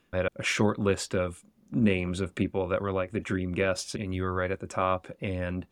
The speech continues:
um, you basically just got back to me and you're like, "Hey, I'm going through my own struggle right now. And, you know, now's not a good time." And then it was, and I was like, "Cool." And then it was crickets for, like, a year. And then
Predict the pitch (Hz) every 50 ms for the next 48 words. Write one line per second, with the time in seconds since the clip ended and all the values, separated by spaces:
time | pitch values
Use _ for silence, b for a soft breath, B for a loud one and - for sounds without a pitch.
0 | _ _ _ _ _ _ _ _ 107 92 87 90 92 104 120 107 120 117 107 -
1 | 117 107 98 92 92 98 - 101 92 - 92 95 92 - 98 95 87 90 95 95
2 | 95 92 87 107 104 95 95 101 107 98 104 90 110 101 90 90 90 92 92 -
3 | - 104 92 92 92 92 90 90 101 107 98 92 92 95 90 - _ _ _ _
4 | _ - 113 95 92 92 90 90 - 117 92 87 87 92 95 92 92 104 98 90
5 | 87 82 - 82 - - 117 117 110 95 87 90 92 90 - _ _ _ _ _
6 | _ _ - - 110 107 110 107 110 - 113 - 123 110 107 107 101 98 104 98
7 | 95 - - - - 185 175 160 156 147 - - - - - 113 117 113 113 110
8 | 107 - - - 127 110 - 107 - - - 113 101 101 98 101 98 - 101 98
9 | 107 113 113 107 104 101 104 104 120 - - 110 101 101 98 98 101 101 98 98
10 | 101 101